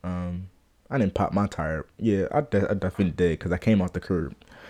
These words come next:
Um, and I had to get a whole new tire, which was, like, one fifty, you know. To some people, that ain't a lot. To me,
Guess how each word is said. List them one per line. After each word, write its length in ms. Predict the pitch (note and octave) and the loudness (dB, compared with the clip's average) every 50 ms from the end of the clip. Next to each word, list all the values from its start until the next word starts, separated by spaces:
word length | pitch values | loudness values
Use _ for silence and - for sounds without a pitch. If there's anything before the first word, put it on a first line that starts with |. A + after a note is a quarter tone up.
| - - - - - - - - - - | -20 -20 -20 -20 -20 -20 -20 -20 -8 0
Um, 500 | G#2+ G#2+ A2 G#2+ G#2 G#2 G#2 G2 G2 - - | 4 6 6 8 8 6 6 4 2 2 2
and 120 | - G#2+ G#2+ | 2 4 6
I 40 | G#2+ | 6
had 160 | A2 A2+ G#2 | 6 6 6
to 60 | G#2+ | 4
get 140 | G2 G#2 G2+ | 4 4 4
a 60 | G2+ | 4
whole 120 | G2 G#2 G#2+ | 4 4 4
new 100 | A2 G#2 | 4 4
tire, 380 | - - G#2 G2+ G2 G2 F#2+ | 4 2 4 4 4 4 4
which 180 | F#2 G2+ G2+ - | 2 0 0 0
was, 200 | G2+ G2 F#2+ F2+ F#2 | -2 -2 -2 -2 -2
like, 220 | F2+ E2 E2+ E2 | -2 0 0 0
one 580 | E2 E2+ E2+ F2 F2+ F#2+ G2 F#2+ F#2+ F#2+ F#2+ F2+ | -2 -2 -2 0 0 2 2 2 2 2 2 0
fifty, 560 | - - F#2+ F2+ - - - B1 - - G2 - _ _ _ _ _ _ _ _ _ _ _ _ _ _ _ _ _ _ | 0 -2 -2 -2 -2 -4 -6 -8 -8 -10 -12 -16 _ _ _ _ _ _ _ _ _ _ _ _ _ _ _ _ _ _
you 80 | - D#2 | -6 -4
know. 340 | D2+ C#2+ C#2 B1+ G1+ - F#2+ - _ _ _ _ _ _ _ _ - | -2 -2 -2 -4 -4 -8 -10 -14 _ _ _ _ _ _ _ _ -2
To 80 | - A2+ | -2 4
some 200 | - F3+ F#3 D#3+ | 8 8 10 10
people, 360 | E3 E3+ D#3 D3+ D3+ D3 D3 C#3+ | 10 8 8 8 6 6 4 2
that 120 | - C#3 B2+ | 0 0 2
ain't 140 | A#2 G#2+ G#2 | 2 2 2
a 40 | G2 | 2
lot. 240 | F#2+ E2 - - - - _ _ _ _ _ _ _ _ | 2 0 -2 -4 -8 -18 _ _ _ _ _ _ _ _
To 100 | - - | -4 0
me, 340 | C#3+ D3+ D3+ C#3+ C#3 B2+ A#2 | 2 4 4 4 2 0 -2